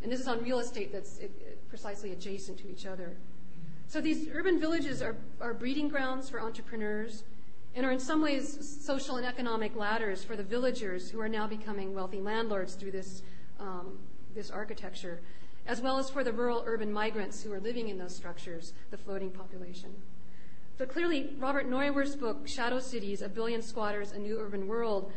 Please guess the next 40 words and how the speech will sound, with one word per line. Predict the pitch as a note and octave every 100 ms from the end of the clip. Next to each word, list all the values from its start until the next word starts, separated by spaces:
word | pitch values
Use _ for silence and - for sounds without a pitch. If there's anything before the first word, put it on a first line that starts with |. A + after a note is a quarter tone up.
| - - -
points | D4 C#4+ C#4+
out | C#4+ C4
that | A#3+
this | B3
phenomena | - B3+ A#3+ C4 C4 A3+
of | G#3+
self-built | - B3 A#3+ B3 G#3+ -
environments | G#3+ A3 A3 A3 G3+
is | A3 G#3
a |
very | G3+ A3 A3
massive | G#3 G#3+ G#3+ A3 G3+ G3+ - - -
but | G3+
silent | G3+ A3+ A3+ A#3+ A#3
force | A3+ G3+ F#3+ -
in | G#3+
cities | G#3 A#3 A3 A3
forming | - A3 G#3+ G#3
and | G3+
reforming | G3+ A3 A3 G#3
themselves | G3 F#3 F#3+ -
today. | G#3 G#3+ G3 F3 - - - - -
And | A3 A3
he, | C4+ C4+ - -
he | C4
and | C4
others | A#3 A3+ G#3+
have | A3+
stated | - G#3 G3 F#3
that | F#3+
by | G3
twenty | F#3+ G#3+ G3+
fifty, | - E4+ D#4 A#3+ A#3 - - -
there | A3+
will | A3+
be | A3
three | G3+ A3+ A3
billion | G#3+ G#3 G3
city | G3 B3 A#3
dwellers, | G3+ F#3+ F3+ E3+ F3